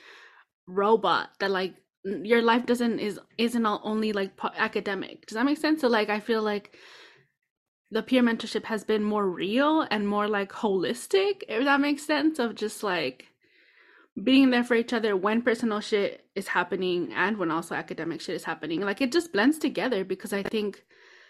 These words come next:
I mean, a part of, like, I remember when early on in our relationship, part of, like, my, what I was navigating was trying to get into these programs that, like,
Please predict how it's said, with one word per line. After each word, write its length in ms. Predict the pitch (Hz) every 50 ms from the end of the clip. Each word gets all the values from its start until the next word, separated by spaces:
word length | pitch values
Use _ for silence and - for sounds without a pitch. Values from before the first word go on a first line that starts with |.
| _ _ _ _ _ _
I 40 | 220
mean, 140 | 233 220 220
a 60 | 214
part 180 | - 254 254 262
of, 120 | 277 254
like, 380 | 226 208 196 185 165 170 - - - - 262
I 80 | - 196
remember 220 | 214 214 202 202 196
when 220 | 196 185 185 - - -
early 220 | 208 240 240 220
on 140 | 214 202 196
in 80 | 196
our 100 | 196 190
relationship, 400 | 185 185 180 190 190 - - 196
part 160 | - 220 220 233
of, 80 | 220 -
like, 200 | 202 190 185 -
my, 580 | 185 185 180 185 190 196 190 180 175 180 190 190 - _ _ _ _ _ _ _ _ _ _ _ _ _ _ _ - -
what 140 | 247 214
I 120 | 214 220 208
was 160 | 208 196 214
navigating 480 | 208 208 220 226 202 208 190 196 196 196
was 120 | 196 -
trying 200 | - 233 214 214
to 80 | 220 202
get 160 | 208 190 190
into 180 | 190 190 220
these 140 | 185 196 -
programs 500 | - - 202 202 214 196 190 190 185 -
that, 100 | 180 156
like, 320 | 156 143 131 135 - -